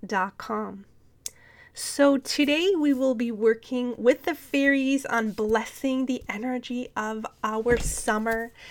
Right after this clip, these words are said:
This is starting to be a ritual that I have each year, is I work with the fairies to bless the energy of my summer, to bless my trips, to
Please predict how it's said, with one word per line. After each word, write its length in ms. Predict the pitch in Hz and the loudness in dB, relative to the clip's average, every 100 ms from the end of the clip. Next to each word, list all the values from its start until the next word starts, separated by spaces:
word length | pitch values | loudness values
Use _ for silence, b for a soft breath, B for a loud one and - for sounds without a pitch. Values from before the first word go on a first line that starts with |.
| B - | B 0
This 320 | 269 269 - - | 0 0 -8 0
is 180 | 233 | 0
starting 800 | 226 - - 247 240 254 254 254 | 0 -14 -4 -2 0 0 0 -4
to 300 | 240 247 233 | -4 -6 -4
be 480 | 202 226 214 214 214 - | -6 -4 -4 -2 -4 -6
a 120 | 202 | -4
ritual 540 | 196 269 - 240 233 | 2 2 2 0 0
that 140 | 220 202 | 2 2
I 80 | 214 | 2
have 500 | - 233 226 220 - | 2 0 2 0 -2
each 380 | 254 277 - - | 0 0 -2 -12
year, 420 | 240 226 240 240 - | -8 -2 0 0 0
is 160 | 226 220 | -2 0
I 100 | 214 | -4
work 500 | 202 247 294 - - | -4 -2 -2 -4 -2
with 260 | 254 240 - - | -2 -2 -8 -8
the 140 | 220 | -8
fairies 800 | - - 294 302 262 247 233 - | -8 -4 -2 0 -2 -4 -6 -10
to 260 | - 240 220 | -10 -10 -8
bless 400 | 214 214 214 - | -4 -4 -4 -4
the 220 | 277 285 | -4 -4
energy 520 | 220 226 214 226 220 | -4 -6 -6 -10 -8
of 220 | 208 202 214 | -6 -6 -6
my 200 | 214 214 | -8 -8
summer, 600 | - - 220 247 190 - B B B B - | -8 -6 -2 -2 -4 -8 B B B B -6
to 220 | - 247 | 0 0
bless 640 | 220 214 208 220 - - - | 2 4 6 4 0 -6 -4
my 260 | 208 202 196 | 0 0 0
trips, 680 | - - 277 262 - - - | -2 4 4 4 -2 -4 -6
to 500 | - 240 233 220 | -4 0 0 0